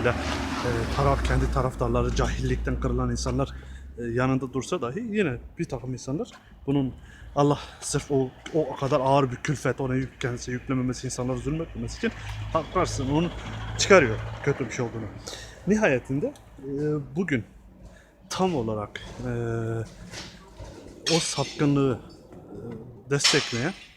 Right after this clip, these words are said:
keza bu da destekliyor. E, bu üzerine hem destekliyor hem de insanları "Hadi buna karşı birleşelim." gibi insanlara yetki verdiği halde,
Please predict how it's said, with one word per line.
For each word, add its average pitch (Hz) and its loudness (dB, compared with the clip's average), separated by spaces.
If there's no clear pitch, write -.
keza 214 2
bu 269 -6
da 139 -2
destekliyor. - -4
E, 165 2
bu 208 4
üzerine 160 4
hem 185 2
destekliyor 131 -4
hem 165 2
de 165 0
insanları 127 0
"Hadi 143 4
buna 139 0
karşı 123 -4
birleşelim." 127 0
gibi 120 -2
insanlara 127 -2
yetki 123 -2
verdiği 110 -4
halde, 104 -6